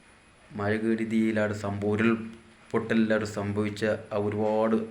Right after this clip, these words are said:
അനാഥനായിട്ട് ഒരുപാട് പേരുണ്ട്. അവർക്ക് ഹെൽപ്പ് വേണ്ടിയിട്ട് ഹെൽപ്പ് ഡെസ്കുകളൊക്കെ തുറന്നിട്ടുണ്ടെന്ന് തോന്നുന്നു. അപ്പോൾ അതിൻ്റെയൊക്കെ വീഡിയോസ് ഒരുപാട്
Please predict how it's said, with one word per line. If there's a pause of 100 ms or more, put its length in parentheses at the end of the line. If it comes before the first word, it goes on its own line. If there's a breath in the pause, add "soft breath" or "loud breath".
അനാഥനായിട്ട്
ഒരുപാട്
പേരുണ്ട്. (680 loud breath)
അവർക്ക്
ഹെൽപ്പ് (240)
വേണ്ടിയിട്ട്
ഹെൽപ്പ്
ഡെസ്കുകളൊക്കെ (100)
തുറന്നിട്ടുണ്ടെന്ന്
തോന്നുന്നു. (240)
അപ്പോൾ
അതിൻ്റെയൊക്കെ (120)
വീഡിയോസ്
ഒരുപാട്